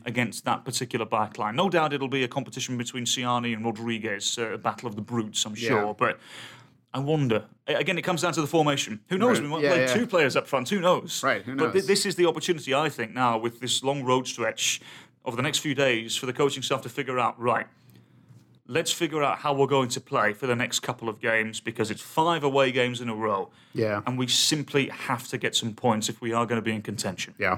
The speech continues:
Speaker 2: yeah. Well, thanks for joining us for the twenty-second Sound of the Loons podcast. Minnesota United's next match is on Saturday, August eleventh, against L A Galaxy in L A. That's going to be a late one. Kickoff is slated for nine thirty P M Central Time, so.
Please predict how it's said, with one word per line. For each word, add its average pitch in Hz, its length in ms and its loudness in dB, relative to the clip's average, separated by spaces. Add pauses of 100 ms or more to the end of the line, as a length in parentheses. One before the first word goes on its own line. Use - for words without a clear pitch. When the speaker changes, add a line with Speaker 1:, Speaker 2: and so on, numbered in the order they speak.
(140)
Speaker 2:
yeah. 90 160 -4 (400)
Well, - 280 2 (280)
thanks 147 200 0
for 151 100 -2
joining 151 320 4
us 202 240 0
for - 140 -4
the 135 80 4
twenty-second 135 580 2
Sound 139 240 2
of 131 60 0
the 131 60 -2
Loons 131 240 2
podcast. 139 580 2 (540)
Minnesota 190 360 4
United's 170 340 4
next 160 180 -2
match 147 180 0
is 123 80 -4
on 127 120 0
Saturday, 135 600 2
August 127 300 2
eleventh, 127 340 2
against 113 320 -4
L 127 140 2
A 120 80 2
Galaxy 117 540 0
in 113 120 -4
L 113 180 0
A. 113 120 2
That's 123 300 -4
going 139 180 0
to 139 60 0
be 127 100 -2
a 123 60 4
late 110 220 0
one. 90 240 -8
Kickoff 120 680 0
is 113 120 0
slated 113 360 2
for 110 100 -4
nine 107 360 2
thirty 113 300 2
P 107 180 0
M 95 160 -2
Central 92 280 -4
Time, 87 240 -8
so. 98 300 -6